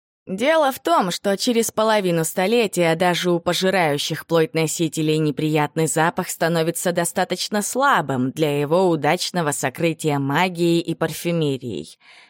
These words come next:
Поэтому в борьбе с носителями порождений и простыми фанатиками наибольшую роль играли видящие, маги, зрящие в суть вещей, способные без сложных и энергоемких ритуалов увидеть в носителе порождения, а у фанатика —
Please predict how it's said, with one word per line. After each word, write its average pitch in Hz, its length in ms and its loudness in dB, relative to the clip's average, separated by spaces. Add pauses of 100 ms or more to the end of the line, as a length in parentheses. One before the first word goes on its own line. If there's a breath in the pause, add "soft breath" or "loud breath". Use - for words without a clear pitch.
Поэтому 151 500 2
в 147 80 -10
борьбе 160 380 0
с - 100 -8
носителями 147 640 -2
порождений 147 800 0
и - 20 -4
простыми 139 540 -2
фанатиками 143 760 -4
наибольшую 147 760 -2
роль 214 280 2 (240 soft breath)
играли 240 500 0
видящие, 151 840 -2 (260)
маги, 185 420 0
зрящие 151 600 -2
в - 40 -6
суть - 280 -6
вещей, 180 480 -2
способные 156 680 -2
без 151 180 -2
сложных 160 560 -2
и 147 80 -2
энергоемких 151 840 -2
ритуалов 190 680 0
увидеть 233 380 -4
в - 80 -14
носителе 196 580 -4
порождения, 175 920 -2 (340 loud breath)
а 151 160 2
у 139 60 2
фанатика — 214 800 0